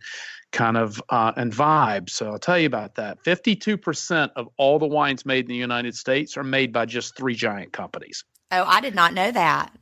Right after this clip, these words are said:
Speaker 1: The top thirty companies make over seventy percent of all the wine made in the United States. And so you, this is the same thing that's happening in our food supply,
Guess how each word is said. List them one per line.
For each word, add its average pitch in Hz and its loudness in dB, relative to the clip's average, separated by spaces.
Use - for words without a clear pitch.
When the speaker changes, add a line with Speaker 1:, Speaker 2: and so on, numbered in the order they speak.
Speaker 1:
The 151 -2
top 220 0
thirty 208 0
companies 233 -6
make 180 -2
over 175 0
seventy 170 -2
percent 139 -4
of 127 -2
all 131 4
the 127 0
wine 120 -2
made 117 -2
in 113 -6
the 110 -4
United 104 -8
States. - -12
And 147 -4
so 208 4
you, 180 0
this 220 0
is 233 -4
the 214 -2
same 185 0
thing 156 -2
that's 139 -8
happening 127 -4
in 120 -8
our 113 -6
food 123 -6
supply, 101 -12